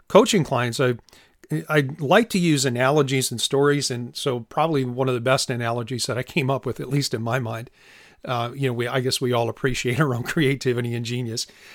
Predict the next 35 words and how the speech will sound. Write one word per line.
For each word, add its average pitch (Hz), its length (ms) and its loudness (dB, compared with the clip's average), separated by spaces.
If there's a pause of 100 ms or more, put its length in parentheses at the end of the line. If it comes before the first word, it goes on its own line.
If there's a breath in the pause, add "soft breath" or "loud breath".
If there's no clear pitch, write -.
(280 loud breath)
Um, 143 340 2 (220)
but 170 260 2
one 202 160 6
of 247 80 4
the 208 80 8
ways 170 240 6
that 151 140 4
I've 135 100 4
explained 156 500 0
it 139 120 2
that 127 140 0 (120)
really 170 400 4
kind 175 180 -2
of 143 60 -2
stuck - 360 -2
for - 180 -2
me 131 160 -2
and 117 120 -4
seemed 160 340 -2
to 135 80 0
work 123 300 -2
with 117 200 -8
most 123 240 -6
of 120 40 -8
the 113 80 -12
people 123 300 -10
that 117 160 -6
I 113 60 -6
was 110 160 -6
talking 170 340 -4
to 110 220 -10 (580 loud breath)
is 151 300 6
thinking 196 320 2
about, 139 440 4
uh, 127 220 -2